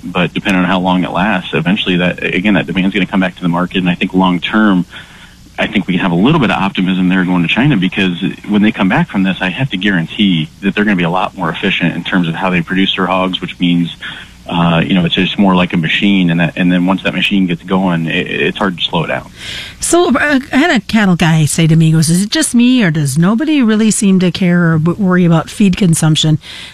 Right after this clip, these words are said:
Speaker 2: this fall?" Now, it's gotta be building eventually here, Sam, into a concern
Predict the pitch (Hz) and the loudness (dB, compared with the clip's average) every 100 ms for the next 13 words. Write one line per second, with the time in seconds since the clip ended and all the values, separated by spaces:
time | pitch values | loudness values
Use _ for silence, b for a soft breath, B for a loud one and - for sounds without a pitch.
0 | - 190 175 - 147 135 180 175 196 220 | 0 2 2 0 -2 0 0 2 2 0
1 | - 262 302 226 185 170 160 180 160 - | 0 2 4 4 4 2 0 -2 -2 0
2 | 240 277 247 170 156 185 226 - 156 147 | 0 2 2 2 2 2 2 2 0 2
3 | 147 - - 151 151 185 180 170 - 170 | -2 -2 0 2 4 4 4 4 2 2
4 | 160 - 151 143 | 2 2 2 4